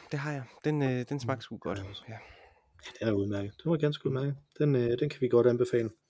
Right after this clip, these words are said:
Speaker 2: Øh, og, øh, vi hedder Øl og Ævl. Hvis man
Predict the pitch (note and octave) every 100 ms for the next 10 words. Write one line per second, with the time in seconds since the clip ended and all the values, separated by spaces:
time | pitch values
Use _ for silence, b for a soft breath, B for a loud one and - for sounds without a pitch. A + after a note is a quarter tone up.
0 | B B B B B B A#2+ A#2 A2+ A2
1 | A2 A2 - C3+ - - C#3 E3+ E3+ D3
2 | A2+ A2 B1+ - C3+ B2 A#2 A2+ A2 A2
3 | A2+ C3 C#3 C#3 C#3+ C#3+ D3+ D3 - A3+
4 | F3 B2 - C#3 C3+ - C3 B2+ B2+